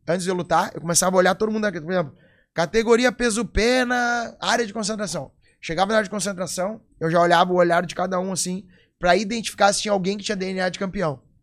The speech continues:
E aí eu olhava assim, opa, aquele ali vai ser briga. Dá pra ver que ele tem o D N A de campeão, eu sinto.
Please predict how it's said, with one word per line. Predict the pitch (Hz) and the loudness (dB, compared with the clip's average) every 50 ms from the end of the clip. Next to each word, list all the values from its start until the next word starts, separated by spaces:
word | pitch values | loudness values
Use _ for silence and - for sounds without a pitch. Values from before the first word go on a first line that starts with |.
| _ _ _ _ _ _ _ _ _ _ _ _ _ _ _ _ _ - | _ _ _ _ _ _ _ _ _ _ _ _ _ _ _ _ _ -2
E | 147 165 | 2 4
aí | 170 180 | 6 8
eu | 196 | 8
olhava | 202 190 185 190 196 190 | 8 8 8 8 6 6
assim, | - - | 4 0
opa, | 170 165 175 - - 113 139 127 131 | 0 -2 -2 -2 -2 -4 -4 -4 -6
aquele | 139 _ - - 160 156 156 | -10 _ -12 -10 -8 -6 -6
ali | 151 147 147 | -6 -8 -8
vai | 156 165 | -8 -8
ser | - - 185 | -8 -8 -8
briga. | 156 156 156 - - 147 127 _ _ - | -10 -12 -14 -14 -16 -20 -20 _ _ -12
Dá | - 135 | -12 -10
pra | 135 - 151 143 143 | -8 -6 -6 -6 -6
ver | 131 131 160 175 | -6 -6 -6 -6
que | 175 - 165 | -6 -6 -8
ele | 147 135 131 | -8 -8 -10
tem | - 135 135 131 | -12 -12 -12 -12
o | |
D | 147 - | -12 -14
N | - - | -14 -16
A | 57 - | -18 -20
de | - - | -20 -20
campeão, | - 139 - - 135 | -20 -18 -18 -16 -12
eu | 135 | -8
sinto. | - - - - 180 175 151 - - 117 | -4 -4 -4 -4 -4 -8 -10 -12 -16 -18